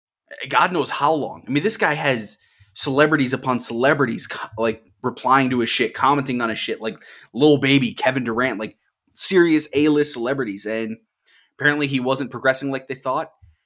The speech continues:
Garrett, I'm not kidding you. Tony Khan needs to jump on Parker.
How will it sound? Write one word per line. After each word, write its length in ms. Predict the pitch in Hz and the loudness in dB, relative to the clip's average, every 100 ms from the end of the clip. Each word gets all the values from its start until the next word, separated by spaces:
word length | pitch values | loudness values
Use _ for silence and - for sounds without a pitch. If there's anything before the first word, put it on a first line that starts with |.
| _ _ | _ _
Garrett, 380 | 135 175 254 - _ _ _ - | 2 4 2 -2 _ _ _ -6
I'm 140 | 151 | -2
not 140 | 247 - | 0 0
kidding 260 | 165 135 | 0 0
you. 140 | 101 - _ _ | -6 -14 _ _
Tony 200 | - 202 | -2 0
Khan 220 | 175 156 143 | 4 4 4
needs 140 | 123 | 4
to 40 | - | 2
jump 220 | 131 117 | 0 0
on 120 | 113 | -2
Parker. 440 | 120 113 110 104 | -2 -4 -6 -12